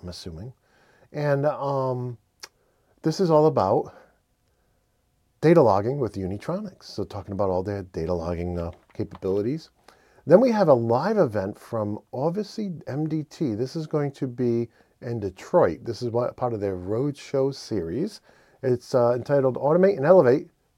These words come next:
Production. And, uh, this is December sixth. It's from ten thirty A M to seven P M. And again, they have E D T in there. Maybe I'm wrong. No, I know Eastern,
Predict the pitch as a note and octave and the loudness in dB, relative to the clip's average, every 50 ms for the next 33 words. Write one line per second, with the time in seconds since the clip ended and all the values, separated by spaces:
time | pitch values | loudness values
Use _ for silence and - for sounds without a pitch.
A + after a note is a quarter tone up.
0 | _ _ - - G#3 C4 C4 - - F#2 - F#2+ _ _ _ _ _ _ _ _ | _ _ -4 -4 -4 -4 -4 -8 -10 -10 -12 -12 _ _ _ _ _ _ _ _
1 | _ _ _ _ _ _ _ _ - D#3+ D3 C3+ C3 B2 B2 A#2+ A#2 A2 A#2+ A#2+ | _ _ _ _ _ _ _ _ -12 -6 -4 -2 -2 -2 0 -2 -2 -2 -2 -4
2 | - C#3 B2+ - B2 A#2+ - - A#2+ A#2 A#2 - - - G#3 - - - - - | -6 -8 -8 -8 -10 -8 -6 -6 -4 -4 -6 -4 -4 -4 -4 -4 -8 -16 -16 -14
3 | - - - - A#2+ A2 G#2 G#2 - - A#2+ A2 G2+ - A#2 G#2+ G2+ G2+ - - | -14 -14 -12 -10 -8 -8 -8 -8 -8 -8 -8 -8 -6 -4 -4 -4 -4 -6 -8 -6
4 | - D3+ E3+ E3+ C3 F#2 F2 E2+ F#2 A2 - _ _ _ _ _ _ _ _ _ | -4 -2 0 0 0 0 -2 -4 -8 -10 -14 _ _ _ _ _ _ _ _ _
5 | _ - G#2+ - - - - - B2+ B2 A#2 A2 G2+ G2+ - - _ _ - - | _ -12 -12 -12 -12 -6 -4 -2 -2 -2 -2 -4 -6 -8 -12 -16 _ _ -10 -4
6 | - F3+ E3 C#3 G#2+ G2 G2+ G#2+ - G#2 G#2 G2+ G#2 G#2+ - D3+ E3+ F#3+ G3+ F#3 | -2 0 0 0 0 -2 -4 -6 -10 -12 -12 -14 -14 -14 -14 -12 -12 -10 -8 -8
7 | D3 A#2 G#2+ G#2+ G#2 - - C3+ C#3+ C#3 D3+ C#3 - - - D3 D3+ E3+ F3+ D#3 | -8 -10 -10 -12 -14 -14 -14 -12 -10 -10 -10 -12 -12 -14 -14 -12 -10 -10 -10 -10
8 | C3 G2+ D2+ D2 E2+ - _ _ _ _ _ _ _ _ _ _ _ _ _ _ | -10 -12 -14 -16 -18 -20 _ _ _ _ _ _ _ _ _ _ _ _ _ _
9 | _ _ _ _ _ _ _ - A2 B2+ C#3 B2+ A#2 C#3 D#3 C#3 F#2+ E2+ F2 F2 | _ _ _ _ _ _ _ -12 -10 -10 -8 -10 -10 -12 -12 -14 -14 -14 -16 -16
10 | E2 - - A#2 G#2 G2+ G2+ G2 F#2+ F#2 F#2 F2+ - - - F2+ E2 F#2 | -14 -8 -6 -4 -2 -2 -2 -2 -2 -2 -2 -4 -6 -8 -10 -12 -12 -12